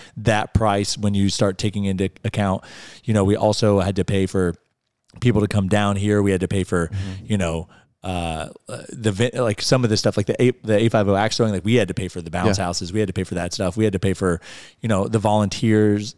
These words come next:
Speaker 1: uh, not the volunteers, but the, like, actual people working the event.
Speaker 2: Yeah.
Speaker 1: We had to pay for trash, the venue
Speaker 2: Mm-hmm.
Speaker 1: itself. So it's really hard to be, to be profitable when you're down forty thousand from the get-go. But I think that next year we can make it,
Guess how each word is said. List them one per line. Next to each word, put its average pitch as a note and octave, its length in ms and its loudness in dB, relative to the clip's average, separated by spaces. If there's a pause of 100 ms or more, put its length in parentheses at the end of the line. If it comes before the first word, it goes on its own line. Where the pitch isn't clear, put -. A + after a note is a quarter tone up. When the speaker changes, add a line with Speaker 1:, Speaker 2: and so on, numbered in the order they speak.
Speaker 1:
uh, F#2+ 260 2
not G#2+ 100 2
the E2+ 60 -2
volunteers, E2+ 300 -4
but F2 160 -2
the, F2+ 180 -2
like, F#2 160 -6
actual G#2 240 -4
people G2 220 0
working A#2 320 0
the A2+ 80 4
event. G#2+ 480 2
Speaker 2:
Yeah. A#2 80 0
Speaker 1:
We G#2+ 80 4
had G2 60 0
to F#2 40 -2
pay F2 120 -2
for - 100 -12
trash, G#2 460 0
the G2+ 120 -2
venue A2+ 320 2
Speaker 2:
Mm-hmm. G#2+ 80 6
Speaker 1:
itself. B2 400 2
So G2+ 220 2 (340)
it's A#2 140 2
really C#3 160 6
hard A#2 240 2
to G#2+ 80 0
be, A2 120 -2 (120)
to G2+ 160 2
be G2 180 2
profitable F#2+ 500 0
when F#2 120 -2
you're F2 200 -2 (300)
down F#2 320 -2
forty F2+ 280 -4
thousand F2+ 360 -4
from F2 140 -6
the F2+ 80 -6
get-go. A#2 540 -2
But G2+ 380 -2
I G#2 120 0
think A#2 280 -4
that F#2 220 0
next F#2+ 380 -2
year F2+ 100 -2
we F2 100 -6
can F#2+ 160 -4
make E2+ 220 -4
it, F2 160 -4